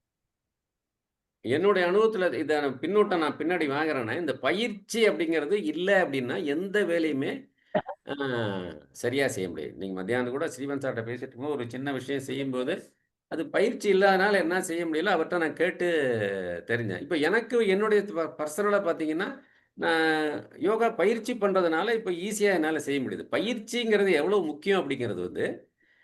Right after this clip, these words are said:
இவர் வந்து அத வந்து ரொம்ப ஈஸியா எடுத்துக்கிறாரு அந்த அதிகாரி. அது பயிற்சி இல்லைன்னா கூட, இந்த பயிற்சியின் முக்கியத்துவத்தை அந்த,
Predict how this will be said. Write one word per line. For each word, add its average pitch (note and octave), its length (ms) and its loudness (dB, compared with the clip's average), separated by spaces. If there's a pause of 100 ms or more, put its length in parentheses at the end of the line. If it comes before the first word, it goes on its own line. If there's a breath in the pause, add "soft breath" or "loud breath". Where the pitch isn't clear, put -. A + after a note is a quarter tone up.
(160 soft breath)
இவர் G3 240 4
வந்து A3 220 4
அத G#3+ 160 6
வந்து G3+ 220 4
ரொம்ப G#3 220 0
ஈஸியா B3 340 -2
எடுத்துக்கிறாரு F3 520 4
அந்த B2 240 -2
அதிகாரி. A#2 420 0 (180)
அது E2 140 -16
பயிற்சி C#3+ 440 -4
இல்லைன்னா D3+ 400 2
கூட, G2+ 380 0 (280 soft breath)
இந்த G#2 160 -8
பயிற்சியின் G#3+ 520 0
முக்கியத்துவத்தை F#3+ 640 2
அந்த, E3 600 2